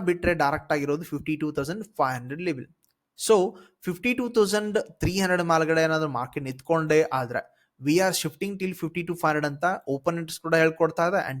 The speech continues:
ಟೆಕ್ನಿಕಲ್ ಚಾರ್ಟ್ ಕೂಡ ಅದನ್ನ ಹೇಳ್ಕೊಡ್ತಾ ಇದೆ. So only ಫಿಫ್ಟಿ ಟೂ ತೌಸಂಡ್ ಫೈವ್ ಹಂಡ್ರೆಡ್ ಮಾರ್ಕೆಟ್ ಬ್ರೀಚ್ ಆಗಿದೆ, ಅದ್ರ ಮೇಲೆ ನಿಂತ್ಕೊಂಡಿದ್ದಾದ್ರೆ market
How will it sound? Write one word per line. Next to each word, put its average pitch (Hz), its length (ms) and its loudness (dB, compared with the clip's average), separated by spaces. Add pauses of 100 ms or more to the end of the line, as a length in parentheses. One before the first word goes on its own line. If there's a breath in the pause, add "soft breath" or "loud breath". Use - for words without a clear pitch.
ಟೆಕ್ನಿಕಲ್ 147 400 -4
ಚಾರ್ಟ್ 151 200 0
ಕೂಡ 156 140 -2
ಅದನ್ನ 151 200 0
ಹೇಳ್ಕೊಡ್ತಾ 143 460 -2
ಇದೆ. 143 80 -14 (680 loud breath)
So 208 100 6 (160)
only 220 220 0 (100)
ಫಿಫ್ಟಿ 208 280 -2
ಟೂ 214 120 -4
ತೌಸಂಡ್ 196 280 -2
ಫೈವ್ 175 120 4
ಹಂಡ್ರೆಡ್ 165 260 0
ಮಾರ್ಕೆಟ್ 151 380 -4
ಬ್ರೀಚ್ 151 300 -2
ಆಗಿದೆ, 123 260 -6 (580 soft breath)
ಅದ್ರ 147 260 2
ಮೇಲೆ 143 200 2 (160)
ನಿಂತ್ಕೊಂಡಿದ್ದಾದ್ರೆ 147 720 0 (240)
market 147 360 0